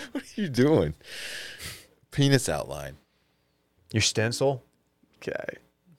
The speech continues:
Speaker 3: Pencil stencil?
Speaker 1: Okay.
Speaker 3: Can we move on?
Speaker 2: Bad bar reviews. Oh, those are all one stars.
Speaker 1: That
Speaker 3: Hey,
Speaker 1: was fun.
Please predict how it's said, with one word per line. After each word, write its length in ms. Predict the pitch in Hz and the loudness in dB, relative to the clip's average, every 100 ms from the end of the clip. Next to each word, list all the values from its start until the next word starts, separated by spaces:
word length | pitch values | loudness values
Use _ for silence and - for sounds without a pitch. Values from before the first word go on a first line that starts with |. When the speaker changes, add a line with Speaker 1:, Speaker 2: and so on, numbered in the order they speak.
| _ _ _ _ _ _ _ _ _ _ _ _ | _ _ _ _ _ _ _ _ _ _ _ _
Speaker 3:
Pencil 280 | 127 120 139 | -6 -4 -6
stencil? 500 | - 143 139 160 151 _ _ _ _ _ _ _ _ _ - - _ _ _ _ - | -6 -8 -8 -10 -12 _ _ _ _ _ _ _ _ _ -20 -20 _ _ _ _ -16
Speaker 1:
Okay. 300 | 85 - 90 - _ _ | -12 -10 -10 -14 _ _
Speaker 3:
Can 120 | - 139 | -4 -2
we 20 | |
move 160 | 143 120 | 0 -2
on? 300 | 71 143 139 _ | -4 -8 -12 _
Speaker 2:
Bad 300 | - 147 156 | 6 8 10
bar 180 | 143 139 | 10 10
reviews. 420 | 127 110 104 95 - | 8 4 -2 -4 2
Oh, 120 | 156 | 4
those 180 | 185 180 | 6 10
are 80 | |
all 160 | 165 135 | 12 12
one 160 | 127 123 | 8 4
stars. 420 | - 120 107 90 | 4 4 4 4
Speaker 1:
That 100 | - | 8
Speaker 3:
Hey, 120 | 208 233 | 12 12
Speaker 1:
was 80 | - | 10
fun. 300 | 113 101 | 2 0